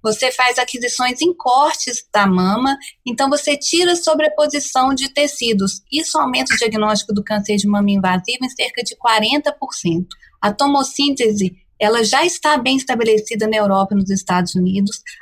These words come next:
Aqui no Brasil, nós temos algumas dificuldades, principalmente porque não está incorporada no rol da A N S. Então, os convênios ainda não remuneram a tomossíntese e a aquisição dos aparelhos requer um investimento da clínica. Então, hoje,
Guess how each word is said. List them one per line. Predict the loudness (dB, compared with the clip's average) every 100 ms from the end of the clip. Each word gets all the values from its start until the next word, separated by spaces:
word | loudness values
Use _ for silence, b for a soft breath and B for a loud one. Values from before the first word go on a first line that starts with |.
| B
Aqui | -2 0 0
no | 2
Brasil, | 2 2 2 0
nós | 0 0
temos | -4 0 0
algumas | 0 0 0 0
dificuldades, | -4 -6 -8 -2 0 2 0
principalmente | -2 0 0 0 0 2 2 0 -4
porque | -8 -6 -2 0
não | 2 2 2
está | 2 0
incorporada | 2 -2 -2 0 2 2 2
no | 0
rol | 2 2 4
da | 2
A |
N | 2 2 2 0
S. | -2 -6 -16 -16 b -4
Então, | 0 0
os | -2
convênios | -2 0 0 -2 -2
ainda | -2 -2 -2
não | 0 2
remuneram | 4 2 2 0 2 2 2 0
a |
tomossíntese | -2 -2 -2 -2 -6 -6 -6 -6 -2
e | -2
a |
aquisição | -2 -4 -8 -2 -2
dos | -2 -2
aparelhos | 0 2 2 2 -2 -4
requer | -4 -2 -4
um | -2
investimento | -4 -4 -6 -4 -2 -2 -6 -4
da | -4
clínica. | -2 -2 0 0 -2 -6 -10 B B B B B -4
Então, | 0 2 0 0
hoje, | 2 2 2 0